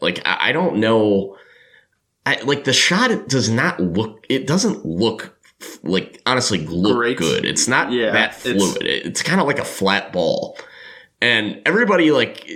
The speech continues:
Speaker 1: hates on Okoro's shot, which apparently has improved, but I, I, who knows? But it doesn't, to me, look as bad. Like, Toppin just has some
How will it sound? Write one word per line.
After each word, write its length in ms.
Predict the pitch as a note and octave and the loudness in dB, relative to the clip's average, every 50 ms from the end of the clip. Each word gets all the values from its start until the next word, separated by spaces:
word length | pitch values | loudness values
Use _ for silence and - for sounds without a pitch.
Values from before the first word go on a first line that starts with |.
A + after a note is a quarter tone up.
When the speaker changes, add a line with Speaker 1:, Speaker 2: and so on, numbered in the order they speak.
| D#2 D#2+ D#2+ E2+ D2 - _ _ - - - - | -14 -14 -16 -18 -20 -20 _ _ -20 -20 -16 -10
Speaker 1:
hates 440 | - - D2+ A#2+ C3+ C#3 C3+ - - | -8 -4 -2 0 0 0 0 0 0
on 500 | B2 A2 G#2+ G2+ F#2+ F#2 F2+ E2+ - - - - | 2 2 2 2 2 0 0 -2 -4 -8 -10 -6
Okoro's 560 | F#2 F#2 F#2 - G2 F#2+ G2 G#2+ A#2+ C3 C3+ | -4 -4 -2 0 0 2 2 4 4 2 2
shot, 580 | - - D#3+ B2+ C3+ C3+ C#3 C#3 - - - - - - _ _ - | 2 0 2 2 2 2 2 2 0 -2 -8 -16 -18 -20 _ _ -4
which 220 | A2+ A2 G2+ - | -2 -2 0 0
apparently 540 | G#2+ F#2+ - G2+ G#2+ G#2 F#2+ F#2 F#2+ F2 F2 | -2 -2 0 0 0 2 2 2 2 2 2
has 240 | F2 D#2+ D2+ - - | 0 0 -2 -2 -2
improved, 480 | E2+ E2 D#2 E2+ E2 D#2+ D#2+ D#2+ D2+ | -2 -2 -2 0 0 0 0 0 -2
but 100 | D2+ D2 | -2 -2
I, 320 | C#2 C2+ - - - B1+ - | -2 -2 -2 -2 -4 -4 -4
I, 40 | - | -4
who 140 | - F2+ C#2 | -4 -4 -2
knows? 380 | C2 B1+ A1+ A#1+ - - - - - - - - - - _ _ - | -2 -2 -2 -2 -2 -2 -4 -8 -14 -16 -16 -18 -18 -20 _ _ -2
But 500 | - B2 A2+ G#2 G2 - - - _ _ _ _ _ _ _ _ _ | 2 2 4 4 2 -2 -6 -18 _ _ _ _ _ _ _ _ _
it 120 | - D3+ D#3 | -2 0 0
doesn't, 360 | B3+ C4+ C4+ D4+ B3 - - - - _ _ _ _ - | 0 0 0 0 0 -2 -4 -10 -18 _ _ _ _ -6
to 140 | - - C#3+ | -4 -2 0
me, 200 | C#3+ D3+ D#3 D#3 | 2 4 4 4
look 680 | C3+ G#2 F2+ E2+ E2+ F#2 F#2+ A2+ D3 D#3 D3+ - - - - _ _ - | 4 2 -2 -4 -2 0 2 2 2 2 0 -2 -10 -16 -18 _ _ -4
as 380 | F2+ G#2 A2+ A#2+ A#2+ A2+ - - | -2 0 0 0 0 -2 -4 -4
bad. 380 | - F#2 G2+ G2 F#2 F2 - G#2 | -2 0 0 0 0 -2 -2 -2
Like, 280 | A#2+ - - - - E2+ F2+ G#2 - - _ _ _ _ - - - | -2 -2 -2 -4 -14 -14 -16 -16 -18 -20 _ _ _ _ -16 -10 -6
Toppin 440 | - - F#3 B3 C#4 C4+ C4 G3 | -2 2 2 2 2 2 0 0
just 200 | C#3+ C3 B2 - - | 0 0 0 0 0
has 220 | A2 G#2+ G#2 G2+ | 0 0 -2 -2
some 260 | - G2 F2+ D#2 - | -4 -6 -8 -8 -10